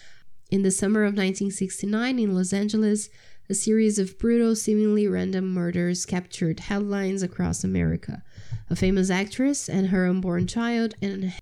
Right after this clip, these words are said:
and heirs to a coffee fortune, a supermarket owner, and his wife were among the seven victims. A thin trail of circumstances eventually tied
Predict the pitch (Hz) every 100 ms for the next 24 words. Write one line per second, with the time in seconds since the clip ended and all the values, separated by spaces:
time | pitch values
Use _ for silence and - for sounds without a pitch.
0 | - - 190 214 226 233 226 - 202 190
1 | 196 185 220 214 220 208 208 202 208 185
2 | - 214 220 214 196 214 208 190 190 185
3 | 185 180 185 190 180 190 196 202 208 -
4 | 196 190 190 185 180 185 180 175 175 170
5 | 180 160 - - - - - - - -
6 | - - 190 226 262 269 220 208 202 202
7 | 196 202 196 220 226 240 240 233 240 214
8 | 196 196 202 208 208 202 208 185 180 180